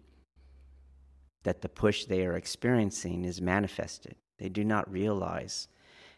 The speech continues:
how they manifested that reality. They experience that push as if they did not generate it itself. And so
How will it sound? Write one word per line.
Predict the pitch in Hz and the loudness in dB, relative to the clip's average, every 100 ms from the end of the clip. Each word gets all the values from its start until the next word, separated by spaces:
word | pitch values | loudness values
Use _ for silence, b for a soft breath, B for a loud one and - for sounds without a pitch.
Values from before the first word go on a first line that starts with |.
| - | -10
how | - | -6
they | 90 98 | 0 2
manifested | 90 90 95 - 80 76 - 82 | 4 6 4 2 0 -2 -4 -6
that | 80 - | -6 -6
reality. | 82 76 76 87 - - 95 - _ _ | -8 -8 -8 -10 -12 -14 -16 -18 _ _
They | 117 113 | 4 4
experience | - - - 123 139 123 113 | 4 -4 2 4 6 4 4
that | - 95 - | 2 0 0
push | 117 123 160 - - b b b b b _ | 2 2 2 -6 -12 b b b b b _
as | 98 95 | -4 2
if | 110 117 | 4 4
they | - 101 | 4 4
did | 98 101 | 4 4
not | 101 101 90 | 4 2 0
generate | 95 92 90 87 87 | 0 2 2 0 0
it | 90 | -6
itself. | 87 - 80 78 - - _ _ _ _ _ _ _ _ _ _ _ _ _ _ _ _ _ _ _ _ _ - | -8 -8 -8 -8 -10 -20 _ _ _ _ _ _ _ _ _ _ _ _ _ _ _ _ _ _ _ _ _ -6
And | 90 90 | -4 -2
so | - 92 90 | 2 2 2